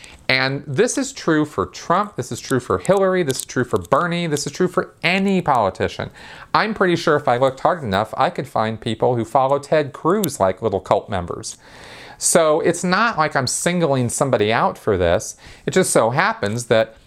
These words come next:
you know, the office of the president's a fairly important one and a fairly powerful one. And it concerns me when I see cult behavior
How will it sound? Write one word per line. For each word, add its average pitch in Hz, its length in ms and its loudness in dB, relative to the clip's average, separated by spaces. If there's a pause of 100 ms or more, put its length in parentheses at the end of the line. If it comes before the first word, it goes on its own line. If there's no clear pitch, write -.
(140)
you 135 80 2
know, 107 160 2
the 123 80 2
office 127 300 0
of 104 60 -8
the 98 60 -4
president's 131 480 0
a - 60 2
fairly 101 440 0
important 151 560 -2
one 92 280 -4 (960)
and 123 140 4
a 117 40 0
fairly 107 320 4
powerful 127 540 0
one. 90 300 -4 (320)
And 120 100 2
it - 120 -4
concerns 196 560 0
me 90 140 -2
when 90 140 0
I 90 80 0
see 101 240 -2
cult - 320 0
behavior 92 720 0